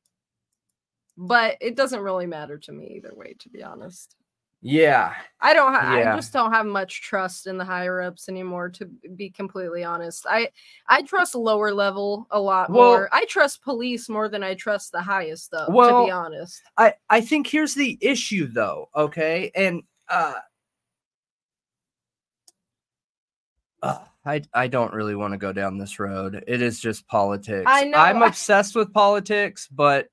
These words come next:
Speaker 2: I don't really wanna go down this road. Let me think if I can do it without picking a side here.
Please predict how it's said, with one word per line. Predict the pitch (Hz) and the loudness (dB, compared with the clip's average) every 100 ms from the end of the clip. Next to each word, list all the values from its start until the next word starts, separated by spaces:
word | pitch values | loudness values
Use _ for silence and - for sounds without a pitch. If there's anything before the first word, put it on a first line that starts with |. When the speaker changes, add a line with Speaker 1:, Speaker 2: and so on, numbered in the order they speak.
| - | -2
Speaker 2:
I | 135 | -2
don't | 123 139 147 - | 0 0 0 -4
really | 123 135 139 | -6 -4 -4
wanna | 131 131 120 | -4 -6 -4
go | 120 | -4
down | 117 113 113 110 - | -2 -2 -2 -8 -10
this | 120 123 - | -10 -10 -4
road. | 117 113 | -4 -2
Let | 147 180 | -2 -2
me | 214 | -2
think | 226 233 | -2 -4
if | 185 | 0
I | 185 | -2
can | 180 170 | -2 -4
do | 151 156 | -2 -2
it | 143 | -4
without | 139 143 135 131 - _ _ _ _ _ _ | 0 4 4 2 -4 _ _ _ _ _ _
picking | - 190 170 151 147 | -10 -6 -4 -4 -4
a | 147 | -4
side | 117 - 123 107 98 | -4 -4 -2 -2 -6
here. | 98 107 87 62 | -12 -12 -12 -14